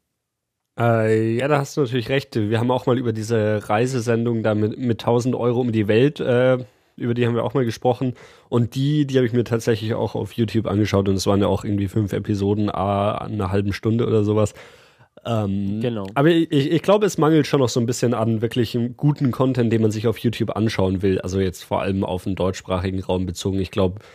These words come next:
Speaker 1: amerikanische Sender stellen noch viel, viel mehr Sendungen auf YouTube, als es jetzt in Deutschland halt irgendwie vielleicht eins plus so als, ja, als erster Sender überhaupt mal in Erwägung zieht, das zu machen. Aber wenn das in Zukunft mit noch mehr Sender machen, dann wird es natürlich noch deutlich interessanter.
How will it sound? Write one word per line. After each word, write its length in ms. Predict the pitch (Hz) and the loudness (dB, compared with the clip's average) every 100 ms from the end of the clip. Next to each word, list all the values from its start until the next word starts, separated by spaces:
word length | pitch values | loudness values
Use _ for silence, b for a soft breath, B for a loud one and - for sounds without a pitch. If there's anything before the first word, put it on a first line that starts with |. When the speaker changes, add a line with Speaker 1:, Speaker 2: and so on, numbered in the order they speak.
| B B | B B
Speaker 1:
amerikanische 720 | 98 107 104 95 101 113 110 107 | 0 4 4 2 2 4 4 4
Sender 480 | 107 110 107 104 | 4 4 4 4
stellen 340 | 101 - 104 104 | 2 2 4 4
noch 140 | 98 | 0
viel, 240 | - 110 104 | 0 -2 0
viel 140 | 104 | 0
mehr 260 | 101 107 110 | 2 2 2
Sendungen 400 | 113 110 110 110 | 2 4 2 0
auf 160 | 104 | -6
YouTube, 420 | - 110 - 110 | -2 -2 0 -2
als 240 | 113 95 95 | 0 -2 -2
es 160 | 101 | -2
jetzt 200 | 104 98 | -2 -2
in 80 | 101 | 0
Deutschland 400 | 90 98 110 87 | 0 2 0 0
halt 140 | 95 95 | 0 -2
irgendwie 240 | 95 92 | -4 -6
vielleicht 360 | - 95 87 90 | -2 -2 -2 -4
eins 180 | 90 | -4
plus 300 | - 104 98 | -2 -4 -4
so 160 | - 95 | -4 -4
als, 400 | 82 90 87 - B B B B B 95 | -2 -4 -4 -8 B B B B B 0
ja, 200 | 80 92 | 2 2
als 200 | 92 - | 2 -2
erster 320 | 92 - 95 | -4 0 0
Sender 480 | 90 98 98 92 95 | 2 2 2 2 0
überhaupt 580 | - 120 101 90 98 | -2 -2 0 2 0
mal 320 | 98 92 90 90 | 2 2 2 2
in 240 | 95 95 | 0 0
Erwägung 580 | 87 90 101 104 104 95 | 0 2 2 4 2 0
zieht, 220 | - 95 | -2 -2
das 160 | 95 - | -2 -2
zu 120 | 95 | -4
machen. 280 | 87 92 98 | -4 -4 -4
Aber 180 | 92 | 0
wenn 120 | 98 104 | 2 0
das 160 | - | 0
in 80 | 113 | -4
Zukunft 420 | - 120 110 - | -2 0 -2 0
mit 180 | 107 110 | -4 -2
noch 180 | 117 101 | -2 0
mehr 160 | 107 117 | 2 2
Sender 240 | 120 110 | 2 0
machen, 240 | 104 113 | 0 -2
dann 160 | 101 98 | -2 -2
wird 140 | 101 | -4
es 100 | - | -4
natürlich 340 | 110 98 110 104 | -4 -2 -4 -2
noch 140 | 101 | -4
deutlich 340 | - 98 98 101 | 0 -2 -2 -6
interessanter. 580 | 98 92 92 92 98 | -8 -6 -4 -4 -6